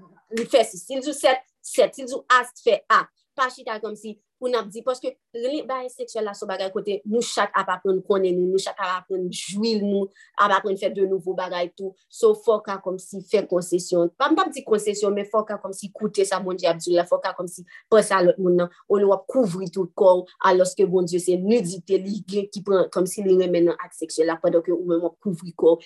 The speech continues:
e sa fè nèg la pa, kòm si gen santiman pou, pa kou li di, oh, fò l aksepte, men se ki, se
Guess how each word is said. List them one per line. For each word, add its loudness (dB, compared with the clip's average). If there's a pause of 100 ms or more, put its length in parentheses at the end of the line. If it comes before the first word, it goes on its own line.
(160)
e 2
sa 0
fè 0
nèg -2
la -4
pa, -2 (100)
kòm -4
si -10
gen 0
santiman 0
pou, -8 (180)
pa -2
kou -10
li -6
di, -2
oh, 4
fò 2
l -2
aksepte, -4
men -4
se -20
ki, -10
se -4